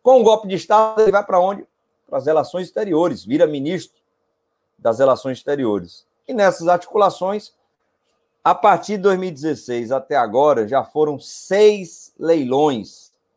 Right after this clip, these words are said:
feitos às pressas para entregar o pré-sal brasileiro. Então, hoje, Eleonora, quarenta e cinco bilhões de barris em reservas do pré-sal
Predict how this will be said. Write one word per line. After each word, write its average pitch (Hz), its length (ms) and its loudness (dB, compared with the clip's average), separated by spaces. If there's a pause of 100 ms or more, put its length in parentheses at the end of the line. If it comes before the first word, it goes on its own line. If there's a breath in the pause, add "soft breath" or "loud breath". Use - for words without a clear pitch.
(180)
feitos 156 760 -6 (160)
às 143 280 -2
pressas 147 920 0 (640)
para 151 220 -2
entregar 165 680 -2
o 175 80 -2
pré-sal 160 440 -2
brasileiro. 156 580 -6 (600)
Então, 165 320 2
hoje, 180 240 4
Eleonora, 110 560 2 (1160)
quarenta 220 460 4
e 208 80 0
cinco 214 400 -10
bilhões 180 880 0
de 131 140 -6
barris 127 680 -2
em 127 140 -6
reservas 120 600 2
do 117 100 -8
pré-sal 120 600 0